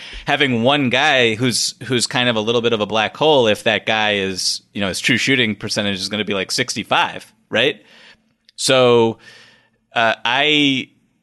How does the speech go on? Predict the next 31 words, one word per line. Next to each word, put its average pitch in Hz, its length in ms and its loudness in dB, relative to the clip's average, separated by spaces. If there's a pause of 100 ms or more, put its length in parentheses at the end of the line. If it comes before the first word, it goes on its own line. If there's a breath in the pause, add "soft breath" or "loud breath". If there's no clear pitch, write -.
(240)
yeah, 123 300 2
that, 113 240 -4
that 120 220 -4
it 123 140 -2
does 147 260 4
kind 160 200 0
of 127 80 -4
change 123 260 0
the 113 80 -4
calculus 107 500 -2
when 107 100 -6
you 98 100 -4
kind 107 180 -6
of 98 100 -6
factor 104 400 -2
him 101 200 -4
in 95 300 -6 (680)
a - 80 -10
little 107 160 0
bit. 101 200 0
And 101 100 -4
I, 113 280 -2 (360)
you 120 180 -12
can 113 300 -4 (540)
also 131 320 2
have 120 200 0
him 113 200 0
be, 127 240 0
like, 101 300 -2
your 107 140 -2
guy 104 640 0